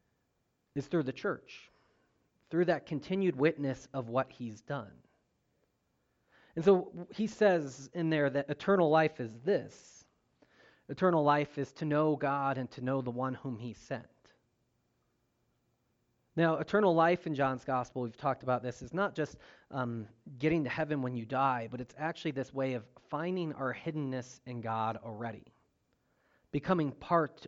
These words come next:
of who God is, receiving the name, as he talks about in this passage, of knowing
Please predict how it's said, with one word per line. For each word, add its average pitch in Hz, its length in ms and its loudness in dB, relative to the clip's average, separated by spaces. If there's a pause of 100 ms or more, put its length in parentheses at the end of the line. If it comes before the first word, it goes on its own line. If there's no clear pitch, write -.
of 131 140 -8
who 127 200 -8
God 104 360 -6
is, - 600 -12 (680)
receiving 160 580 2
the 139 80 0
name, 147 460 0
as 110 160 -6
he 120 80 -12
talks - 360 -4
about 107 360 -8
in 107 100 -14
this 92 180 -18
passage, 120 540 -12
of 113 100 -12
knowing 143 460 0